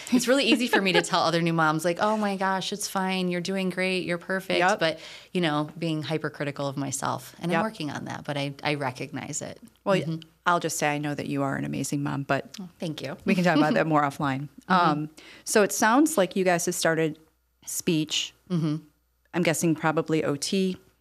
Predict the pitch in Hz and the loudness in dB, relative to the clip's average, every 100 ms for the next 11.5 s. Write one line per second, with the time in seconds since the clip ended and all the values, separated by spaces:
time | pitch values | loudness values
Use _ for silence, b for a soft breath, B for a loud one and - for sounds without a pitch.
0 | _ _ - 165 151 147 151 208 220 262 | _ _ -6 -2 2 2 0 -2 -2 -4
1 | 269 185 175 233 311 302 - 196 196 185 | -4 -8 -2 0 2 -2 0 2 2 4
2 | 190 180 175 170 160 - 170 160 156 151 | 4 4 4 2 0 0 2 0 0 -2
3 | 147 - 151 - - - 240 240 214 226 | -2 -4 -4 -2 0 2 4 2 2 0
4 | 202 - - - 220 196 190 - 185 185 | 2 0 -2 2 2 2 0 0 2 4
5 | 196 196 175 190 202 160 - 269 165 - | 4 4 2 0 2 2 4 2 0 0
6 | 175 170 233 262 254 - 214 208 262 302 | 2 4 4 2 0 -2 0 2 4 4
7 | 220 220 220 - - 196 175 160 156 - | 4 2 2 0 0 2 2 2 0 -2
8 | - 311 208 170 156 143 139 143 165 - | 0 2 4 2 2 2 0 -2 -4 -4
9 | - 165 156 156 156 160 - 160 151 156 | -2 0 2 2 0 0 -2 -4 -4 -4
10 | - - 170 160 147 151 190 165 147 143 | -6 -4 -2 -2 -4 -4 -4 -2 -2 0
11 | 143 143 143 147 | 0 0 -2 -4